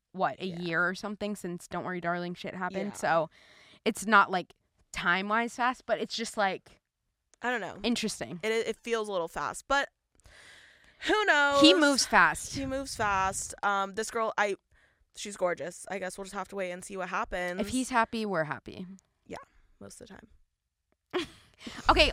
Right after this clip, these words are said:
Speaker 1: honestly, though, justice for Camille.
Speaker 2: Honestly.
Speaker 1: Her-, I will, I've said it before, I'll say it again, his best ex.
Speaker 2: Yeah, I would probably say so as well.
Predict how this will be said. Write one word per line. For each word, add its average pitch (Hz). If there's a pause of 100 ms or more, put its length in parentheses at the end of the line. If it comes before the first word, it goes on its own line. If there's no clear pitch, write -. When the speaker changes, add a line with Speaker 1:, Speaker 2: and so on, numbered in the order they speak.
Speaker 1:
honestly, 269
though, 294
justice 190
for 180
Camille. 165 (440)
Speaker 2:
Honestly. 190 (240)
Speaker 1:
Her-, - (760)
I 220
will, 294
I've 240
said 254
it 254
before, 233
I'll 220
say 233
it 202
again, 190
his 196
best -
ex. -
Speaker 2:
Yeah, 160 (640)
I 180
would 180
probably 160
say -
so -
as 62
well. -